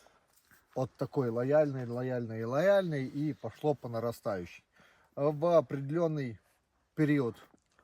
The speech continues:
е, дороги ми зрозуміли, що наш приділ ограничен. Все. Ми зрозуміли, що далі ми не знаємо, як поводитися в таких,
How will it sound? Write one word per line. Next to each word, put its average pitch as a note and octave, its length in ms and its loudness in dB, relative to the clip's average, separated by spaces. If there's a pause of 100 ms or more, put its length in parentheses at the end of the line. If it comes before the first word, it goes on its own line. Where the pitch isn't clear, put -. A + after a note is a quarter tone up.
(200)
е, A2+ 320 -2
дороги D3 460 4
ми C3 160 -2
зрозуміли, B2+ 580 -2
що A#2 240 -6
наш B2 280 0
приділ C3 560 -2 (600)
ограничен. B2 760 -2
Все. - 260 -2 (500)
Ми D3 120 0
зрозуміли, C#3 580 -2
що B2 260 -2
далі A#2 280 2 (240)
ми B2 80 -6
не A#2 100 -4
знаємо, A#2 380 -4
як C#3 120 -4
поводитися C#3+ 580 -6
в C#3+ 40 -12
таких, D#3+ 500 -8